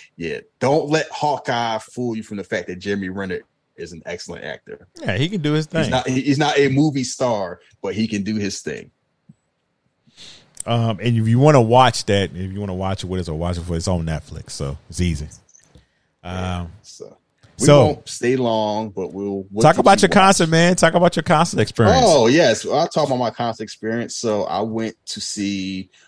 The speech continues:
Speaker 1: Wu-Tang, Nas, and Busta Rhymes at Circuit of Americas in Austin. And it's outdoor stadium, and it was packed,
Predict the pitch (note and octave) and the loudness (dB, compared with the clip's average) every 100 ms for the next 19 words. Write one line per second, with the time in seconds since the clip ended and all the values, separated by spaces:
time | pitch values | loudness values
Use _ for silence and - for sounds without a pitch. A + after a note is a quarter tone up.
0 | _ - F2+ G#2+ A2+ - A2 G#2 G2+ F#2+ | _ -14 -6 -6 -4 -4 -2 -2 -4 -4
1 | G2+ G2 G2 F2+ E2+ F2 - E2 D2 A1+ | -2 -2 -4 -8 -12 -12 -10 -10 -10 -12
2 | G1+ - - - _ _ _ _ - G2+ | -14 -14 -14 -16 _ _ _ _ -20 -14
3 | - G2+ G2+ F2+ F2+ E2+ E2 - D#2 C#2 | -8 -6 -6 -8 -6 -6 -8 -14 -16 -12
4 | C2 - - _ _ _ _ _ _ _ | -12 -12 -14 _ _ _ _ _ _ _
5 | E2 D#2+ - F2+ - - G#2 G2+ F#2+ F#2 | -14 -12 -6 -6 -6 -6 -4 -4 -4 -6
6 | - - F#2+ F#2 F#2 F#2 - _ - D2+ | -8 -6 -6 -6 -8 -10 -16 _ -14 -14
7 | C#2 E2 E2 - - - C#3 D3 C3 - | -12 -10 -10 -10 -18 -8 -4 -4 -6 -10